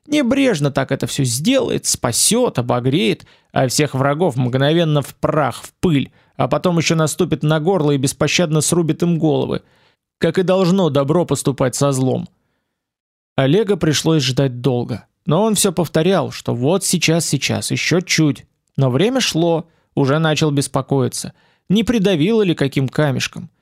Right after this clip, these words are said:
Крикнул, что спустится, если вот прямо щас не поднимется. И Олег прокричал в ответ,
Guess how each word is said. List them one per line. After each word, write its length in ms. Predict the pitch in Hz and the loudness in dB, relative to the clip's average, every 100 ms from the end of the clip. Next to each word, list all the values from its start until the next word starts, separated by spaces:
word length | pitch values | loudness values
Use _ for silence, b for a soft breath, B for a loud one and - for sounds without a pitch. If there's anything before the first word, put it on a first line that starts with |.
| _ _ - | _ _ -4
Крикнул, 480 | 160 269 - 240 226 | 0 0 0 0 0
что 200 | - 170 | 0 -2
спустится, 640 | - 269 254 147 - 131 | 0 0 0 -2 -2 0
если 320 | 131 170 160 | 0 0 0
вот 300 | 151 190 - | 0 -2 -2
прямо 260 | - 180 170 | -2 0 0
щас 320 | - 196 - | 2 0 0
не 100 | 156 | 0
поднимется. 680 | 151 143 180 143 120 - - _ _ _ _ _ _ _ | 0 0 2 0 -2 -8 -14 _ _ _ _ _ _ _
И 60 | 139 | 0
Олег 300 | 147 240 269 | 2 0 0
прокричал 540 | 247 233 233 196 185 | -2 0 0 2 2
в 60 | 156 | 2
ответ, 380 | 151 139 127 | 0 0 -2